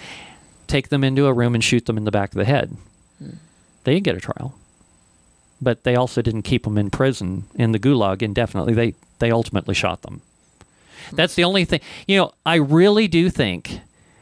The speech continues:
Speaker 1: that if these crazy lefties in this country could get away with it, and if Joe Biden put the order out, "Yeah, I just want these pe-,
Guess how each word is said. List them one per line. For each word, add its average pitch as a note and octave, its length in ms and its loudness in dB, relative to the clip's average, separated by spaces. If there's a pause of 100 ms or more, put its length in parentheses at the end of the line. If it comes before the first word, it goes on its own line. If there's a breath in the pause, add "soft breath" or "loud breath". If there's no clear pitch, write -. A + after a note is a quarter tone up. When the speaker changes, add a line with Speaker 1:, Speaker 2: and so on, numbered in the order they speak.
(240 soft breath)
Speaker 1:
that C#3 140 2
if B2+ 120 -2
these A#2+ 320 -2
crazy F3 720 2
lefties C#3 640 -2
in C3 160 2
this C#3+ 180 2
country C#3+ 440 -2
could G#2+ 260 -4 (180)
get E3 160 2
away D3+ 240 4
with D#3+ 140 0
it, F3+ 200 -2 (400 loud breath)
and C3 120 2
if A#2+ 180 0
Joe C#3 240 4
Biden E3 480 0 (1200 soft breath)
put E3+ 160 -2
the D#3 120 2
order D#3+ 260 4
out, D#3 220 2
"Yeah, D#3+ 260 2
I D3+ 80 2
just C#3 160 -6
want A#2+ 140 -2
these A2 160 -2
pe-, - 160 -2